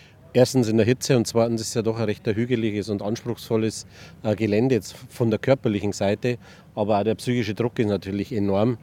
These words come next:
und es verbrennt alles Kalorien und du musst jetzt schauen, dass du immer auf einem hohen Level bist und darum werden die ja, äh, nach vereinzelten Löchern, also meistens sind's die ungeraden,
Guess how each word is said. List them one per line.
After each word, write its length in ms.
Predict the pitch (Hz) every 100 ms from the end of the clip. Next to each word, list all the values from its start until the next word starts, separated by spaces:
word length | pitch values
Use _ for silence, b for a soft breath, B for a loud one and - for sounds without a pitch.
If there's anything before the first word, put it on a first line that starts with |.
| b b
und 140 | b 98
es 100 | -
verbrennt 400 | 110 98 107 107
alles 240 | 104 110
Kalorien 640 | - 113 110 101 107 127
und 120 | 113 104
du 60 |
musst 240 | 104 110 120
jetzt 200 | 95 -
schauen, 220 | 104 107
dass 140 | 117
du 100 | -
immer 200 | 123 123
auf 100 | 117
einem 140 | 110 101
hohen 160 | 110
Level 260 | 104 107 120
bist 300 | 110 120 - b b b b
und 160 | 104
darum 220 | 113 120 110
werden 220 | 107 113
die 100 | 113
ja, 340 | 107 110 110
äh, 380 | 98 - - 139
nach 180 | 117 -
vereinzelten 540 | 120 110 120 135 120
Löchern, 360 | 113 120 131 117
also 160 | 98
meistens 360 | 107 104 120 -
sind's 280 | 107 104 -
die 120 | 117
ungeraden, 640 | 120 127 120 117 113 120